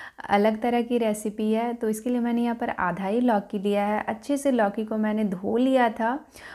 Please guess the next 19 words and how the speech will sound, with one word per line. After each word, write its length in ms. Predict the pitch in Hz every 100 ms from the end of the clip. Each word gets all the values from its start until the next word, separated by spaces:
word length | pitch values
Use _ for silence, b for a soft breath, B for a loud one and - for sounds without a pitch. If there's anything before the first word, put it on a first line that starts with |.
| B -
और 120 | 220
इसके 220 | 220 254
छिलके 360 | 254 214 190 196
निकाल 380 | 190 185 185 190
लिए 200 | 185 190
हैं। 120 | 190
तो 120 | -
छिलके 360 | - - 190 220
की 100 | 220
चटनी 320 | 220 208 208
बाद 300 | 190 180 185
में 160 | 220 254
बनाएंगे, 520 | 247 220 202 202 226
पहले 320 | 233 202 196 220
सब्ज़ी 360 | 208 175 185
की 100 | 185
तैयारी 400 | 190 185 180 180
करते 360 | 180 180 175 190
हैं। 220 | 190